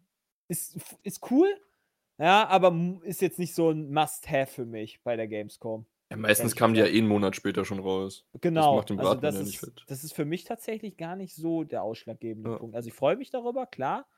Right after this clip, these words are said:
Speaker 1: wenn ich die Chance habe, dann mache ich das, aber das ist nicht so der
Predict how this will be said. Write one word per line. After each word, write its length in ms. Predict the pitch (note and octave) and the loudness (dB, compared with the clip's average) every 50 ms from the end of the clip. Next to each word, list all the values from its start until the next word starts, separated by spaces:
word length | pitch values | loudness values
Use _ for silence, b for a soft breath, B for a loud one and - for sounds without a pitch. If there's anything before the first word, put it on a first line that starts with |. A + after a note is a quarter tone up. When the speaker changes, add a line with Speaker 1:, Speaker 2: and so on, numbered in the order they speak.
| _ _ - | _ _ -6
Speaker 1:
wenn 120 | C#3 D3 C#3+ | -6 -6 -6
ich 80 | - | -6
die 60 | - | -8
Chance 420 | - - - B2+ C3 B2 - - B2 | -6 -4 -4 -4 -4 -6 -6 -2 0
habe, 220 | B2 D#3+ G3+ A3+ | 2 2 2 2
dann 140 | - B2+ B2 | 0 -2 -2
mache 180 | B2+ C3+ F3+ G3+ | -2 -2 -2 -2
ich 80 | G3 | -2
das, 300 | - A#3 A3+ A3 - - b b b b b b b | -2 -2 -2 -2 -4 -10 b b b b b b b
aber 160 | B2+ C#3+ C#3+ | -4 -2 0
das 160 | C#3+ D#3 D#3 | 0 -2 -4
ist 140 | D#3 D3 - | -6 -8 -10
nicht 160 | D#3 C#3+ C#3 | -10 -10 -8
so 80 | D3+ C#3+ | -6 -4
der 320 | C3+ C#3 C3 C3 C3 C3 | -2 0 0 -2 -4 -6